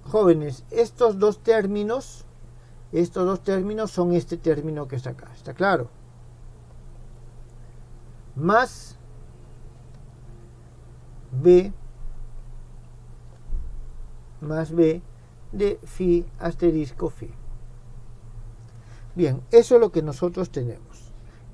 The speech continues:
Esto va a ser igual a lo siguiente. En primer lugar, nosotros vemos de que esto y esto se va. Y esto va a ser igual entonces la integral d al cubo x de,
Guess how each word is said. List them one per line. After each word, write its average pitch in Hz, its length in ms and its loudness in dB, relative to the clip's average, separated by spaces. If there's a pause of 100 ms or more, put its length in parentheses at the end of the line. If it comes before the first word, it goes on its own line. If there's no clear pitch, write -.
(120)
Esto 208 520 0 (920)
va 151 80 -4
a 151 40 -6
ser 160 220 -2
igual 151 300 0
a 156 60 0
lo 156 120 2
siguiente. 156 520 0
En 156 120 -6
primer 220 320 -6
lugar, 190 440 0 (580)
nosotros 208 800 -4 (180)
vemos 185 340 -2
de 165 140 0
que 240 320 -4
esto 220 480 -2 (200)
y 170 180 -2
esto 180 220 -4
se 135 180 -8
va. - 160 -8 (2000)
Y 175 160 2
esto 202 280 2
va 190 80 2
a 165 40 2
ser 160 200 -2
igual 175 280 2
entonces 156 480 0
la 139 160 0
integral 156 640 -2 (180)
d 156 240 0
al 147 180 -4
cubo 139 460 -2
x 175 580 0 (420)
de, 143 380 -2